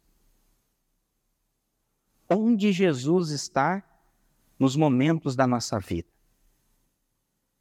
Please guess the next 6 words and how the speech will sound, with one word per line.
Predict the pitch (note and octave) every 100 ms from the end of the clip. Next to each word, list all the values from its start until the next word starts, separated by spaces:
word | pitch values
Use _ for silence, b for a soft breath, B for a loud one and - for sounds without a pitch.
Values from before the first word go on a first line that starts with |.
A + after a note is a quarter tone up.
| _ _ _ _ _ _ _
Quando | - A#3 C#4+ C#4+ B3 C4+
bater | G#3+ A3 A3
um | G#3+ F#3+
papo | F#3+ F#3+ E3+
com | E3
Jesus? | C#3 C3+ G2+ G#2 F#2 - - -